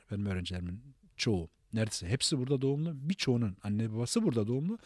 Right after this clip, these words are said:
Üçüncü kuşak göçmen. Yani dedeleri gelmiş. Şimdi deseler ki "Annem de Dortmundlu." dese, yani karşıdaki tabii <laughs> "Ya," diyor, yani "asıl nerelisin?" falan. Yani olayın böyle bir temeline, bir köküne inmeye çalışıyor. Ve orada,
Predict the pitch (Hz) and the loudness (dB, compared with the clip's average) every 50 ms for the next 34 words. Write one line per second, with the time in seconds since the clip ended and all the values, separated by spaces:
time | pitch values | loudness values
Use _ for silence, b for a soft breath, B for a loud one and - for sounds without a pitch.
0 | b b b b b b b b _ _ - - - - - 240 240 - - - | b b b b b b b b _ _ -8 -8 -6 -4 -4 -4 -4 -4 -6 -6
1 | - - - - _ _ - 82 78 - - - 82 120 139 135 123 123 139 147 | -6 -4 -6 -6 _ _ -8 -6 -6 -6 -6 -6 -6 -2 0 2 2 2 4 6
2 | 170 175 214 226 262 302 311 233 135 104 90 80 80 - - B B B B B | 8 10 10 10 10 10 8 8 6 4 4 2 -4 -8 -10 B B B B B
3 | B B - 180 190 175 175 160 - 240 254 - - 113 - b b b b b | B B 2 4 6 6 6 8 8 6 4 4 2 -2 -2 b b b b b
4 | - - 139 151 180 220 240 220 190 - - - 131 117 104 101 - 135 135 139 | -2 2 4 6 6 6 4 4 0 -4 0 2 2 4 4 6 12 12 12 12
5 | - - 135 127 120 - - 110 95 95 - - - - 120 117 - - 180 170 | 12 8 2 2 2 4 2 2 2 0 -4 -10 -6 -2 -2 -2 0 -2 -6 -6
6 | - - - _ _ _ _ _ _ - - 147 147 151 151 - - 156 143 - | -8 -16 -20 _ _ _ _ _ _ -14 -8 -4 -2 -2 -2 0 -2 -2 0 2
7 | 185 170 - 175 - 185 180 185 175 170 170 170 175 180 180 160 156 131 - 220 | 0 0 2 4 6 8 10 10 8 6 0 -6 -6 0 4 4 6 10 12 10
8 | 202 180 196 185 175 143 B B 165 165 B - 117 - 262 - - 370 302 135 | 12 12 12 12 12 12 B B -6 -4 B -2 4 4 6 6 8 6 8 8
9 | 113 107 98 98 107 - - 139 127 - 185 214 269 240 180 160 156 165 160 156 | 6 6 4 2 0 0 -2 -2 -2 -2 0 2 4 4 6 6 6 6 8 8
10 | 160 175 190 214 214 185 170 165 165 156 147 - - - 143 139 147 147 151 156 | 10 10 10 8 6 6 4 4 4 2 0 -2 -4 0 2 4 4 4 4 4
11 | 156 151 135 120 120 - - - 127 - 143 143 151 139 123 123 123 127 143 151 | 4 4 4 4 0 -2 -2 -4 0 2 4 4 4 4 4 4 4 4 4 2
12 | - - 98 101 - - 170 170 B B B B B B B B B B B B | 0 -2 -4 -4 -4 -4 -6 -6 B B B B B B B B B B B B
13 | B B B B B B - 135 135 143 156 165 165 135 120 127 143 165 | B B B B B B -6 -2 -2 0 2 4 4 4 4 2 0 -2